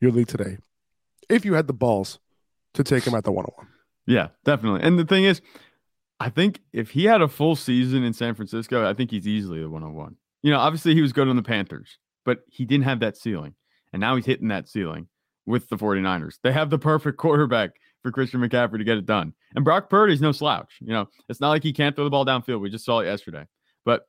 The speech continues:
Speaker 2: he's been consistent. He targets the running backs. He's doing everything he needs to do, getting the ball in the hands of his playmakers. Christian McCaffrey, obviously the best on that team. Um, do you think he's a one oh one next year? I say yes. And I think that's, like, uh, uh, flying colors, yes.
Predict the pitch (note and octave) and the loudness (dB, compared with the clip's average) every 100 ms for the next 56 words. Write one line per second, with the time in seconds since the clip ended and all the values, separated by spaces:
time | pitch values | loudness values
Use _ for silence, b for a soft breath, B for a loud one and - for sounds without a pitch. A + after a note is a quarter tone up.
0 | _ - D#3+ C#3+ D3 C#3 - D#3+ - F#3+ | _ -4 -2 0 -2 -2 -2 -4 -4 -6
1 | C3 B2+ C#3 C#3 C#3 C3+ C3 B2+ A#2+ A2+ | -6 -2 0 0 -2 -2 0 0 2 0
2 | A2+ A#2 A2 A#2+ A#2+ C#3 C3+ C3 B2 A#2 | 0 -4 -4 -4 -4 -4 -2 0 -2 -4
3 | A#2+ G#2+ B2 D3+ C#3 A#2+ A#2 - _ _ | -4 -2 0 -2 0 0 -2 -6 _ _
4 | G#2+ A2+ G2+ B2 C#3 A#2 B2 A2+ G#2+ G2+ | -4 -2 0 0 0 -2 -4 -2 -2 -2
5 | F#2 G2 - C3 A#2+ A2+ A2 G2 G2+ G#2+ | -6 -8 -8 -8 -6 -4 -2 -2 0 0
6 | A2+ G#2+ A2 G#2+ - B2+ G2+ - G#2+ G#2+ | 0 -2 -4 -4 0 2 2 -4 -6 -4
7 | G2 - A2 F2 - _ _ _ _ - | -6 -6 -6 -6 -10 _ _ _ _ -4
8 | F2 F2+ F2+ - _ A#2+ D3 D#3 D#3 D3+ | -2 -4 -6 -14 _ 0 2 4 4 4
9 | E3 E3 E3 F3 F3 G3+ D3+ D3+ D3+ B2+ | 4 4 4 2 2 2 4 4 2 2
10 | D#3 - - _ - A2+ A2+ B2+ A#2 A2 | 0 -2 -18 _ -6 -4 -4 -4 -4 -2
11 | A#2 G#2 _ _ _ - B2 G2+ A#2+ - | -4 -4 _ _ _ -2 0 0 -2 -2
12 | C#3+ C#3+ C3 C#3 B2 G2+ - A2 G#2+ E2 | 0 0 0 0 0 -2 -8 -4 -4 -4
13 | - | -12